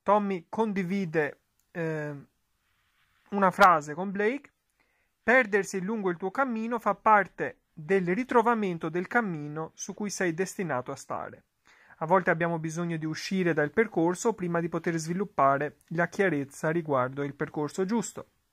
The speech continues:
Spesso quando siamo nell'immediatezza di una situazione, sviluppiamo una visione a tunnel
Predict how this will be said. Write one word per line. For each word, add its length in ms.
Spesso 400
quando 500
siamo 600
nell'immediatezza 1080
di 80
una 160
situazione, 800
sviluppiamo 760
una 200
visione 840
a 100
tunnel 680